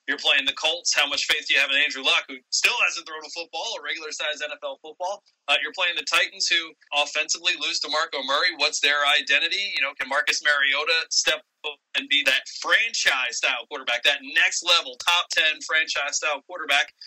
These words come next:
And on top of that, they're playing the N F C East. So you take away the Super Bowl champions, I don't really know how scared you are looking at your schedule of Dallas, of Washington, of the Giants. So, uh, maybe the Texans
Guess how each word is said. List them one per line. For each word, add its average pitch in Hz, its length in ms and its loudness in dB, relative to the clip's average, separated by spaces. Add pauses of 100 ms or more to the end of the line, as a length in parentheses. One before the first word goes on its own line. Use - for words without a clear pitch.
(260)
And 160 80 4
on 185 160 -2
top 202 160 4
of 202 80 -2
that, 165 160 4
they're 165 160 -4
playing 190 480 2
the 196 80 0
N 214 160 2
F 208 80 2
C 233 160 2
East. 240 480 2
So 151 160 2 (240)
you 139 80 -6
take 185 240 2
away 180 160 4
the 160 80 2
Super 185 240 -4
Bowl 151 160 -2
champions, 196 480 2
I 165 80 2
don't 175 120 -10
really 170 200 -2
know 160 160 2
how 147 160 2
scared 202 320 2
you 175 80 2
are 151 160 0
looking 143 240 0
at 135 40 -4
your 139 120 -4
schedule 151 480 -2
of 147 160 0
Dallas, 131 560 0
of 147 160 -2
Washington, 139 560 0 (160)
of 151 80 0
the 170 80 -4
Giants. 151 480 0
So, 160 240 0 (400)
uh, 156 160 4
maybe 226 240 -2
the - 80 -4
Texans 208 400 2